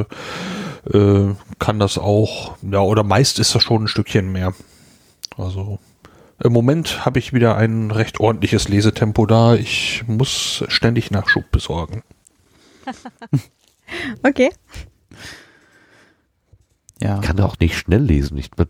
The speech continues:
Speaker 4: dauert bei mir immer ewig. Ich bin einfach, ich kann nicht so schnell so eine Geschichte auffassen. Das braucht einfach immer Zeit. Und so, so runterlesen geht, geht nicht gut.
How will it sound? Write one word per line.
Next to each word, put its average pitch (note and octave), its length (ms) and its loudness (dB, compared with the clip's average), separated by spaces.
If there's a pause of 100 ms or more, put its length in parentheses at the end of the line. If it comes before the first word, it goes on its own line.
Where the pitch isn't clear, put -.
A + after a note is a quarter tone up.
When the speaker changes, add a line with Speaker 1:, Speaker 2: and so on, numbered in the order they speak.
(160)
Speaker 4:
dauert A2 260 2
bei F2 80 0
mir E2+ 160 4
immer F2 160 4
ewig. F#2 440 2 (760)
Ich D#3+ 60 -16
bin D#2+ 260 -4 (800)
einfach, G#2 260 2
ich - 400 -8
kann A2+ 180 0
nicht A#2+ 120 2
so - 120 2
schnell A2 260 2
so G#2+ 140 4
eine G#2 160 4
Geschichte G#2+ 400 2
auffassen. - 1300 -4
Das D#2 120 0
braucht C3+ 360 0
einfach - 240 -4
immer C#2 240 0
Zeit. F2 500 -2
Und D#2 160 -8 (1200)
so, D#2 260 -8
so E2 140 2
runterlesen B2+ 800 2
geht, F#2+ 200 0 (240)
geht - 220 -2
nicht - 140 -12
gut. - 260 -8